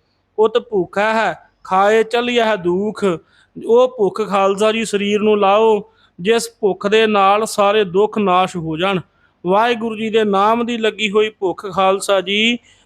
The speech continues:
ਮਹਾਰਾਜ ਸੱਚੇ ਪਾਤਸ਼ਾਹ ਦੀਨ ਦੁਨੀ ਦੇ ਮਾਲਕ ਦੇ ਦਰ ਵਿੱਚ ਸੋਭਾ ਪ੍ਰਾਪਤ ਕਰਵਾਉਂਦੀ ਹੈ। ਸੋ ਗੁਰੂ ਗਰੀਬ ਨਵਾਜ ਸਾਨੂੰ ਸਮਝਾਉਂਦੇ ਹਨ,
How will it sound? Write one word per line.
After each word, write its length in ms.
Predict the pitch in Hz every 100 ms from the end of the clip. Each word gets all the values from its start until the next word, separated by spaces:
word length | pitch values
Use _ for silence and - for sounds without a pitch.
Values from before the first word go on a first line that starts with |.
| -
ਮਹਾਰਾਜ 460 | 196 220 220 214 214
ਸੱਚੇ 320 | 208 202 214
ਪਾਤਸ਼ਾਹ 500 | 214 202 196 - 202
ਦੀਨ 340 | 185 202 214
ਦੁਨੀ 180 | 208 208
ਦੇ 160 | 208 208
ਮਾਲਕ 420 | 196 185 196 202
ਦੇ 160 | 202 196
ਦਰ 260 | 180 185
ਵਿੱਚ 160 | 202 226
ਸੋਭਾ 460 | - 220 220 240
ਪ੍ਰਾਪਤ 400 | 226 208 190 175
ਕਰਵਾਉਂਦੀ 600 | 190 170 156 151 151 214
ਹੈ। 60 | 190 - _ _ _ -
ਸੋ 200 | 220 220
ਗੁਰੂ 280 | 214 240
ਗਰੀਬ 280 | 226 220 226
ਨਵਾਜ 400 | 226 220 202 214
ਸਾਨੂੰ 360 | 202 214 220 220
ਸਮਝਾਉਂਦੇ 580 | 220 208 190 160 202 233
ਹਨ, 360 | 214 214 196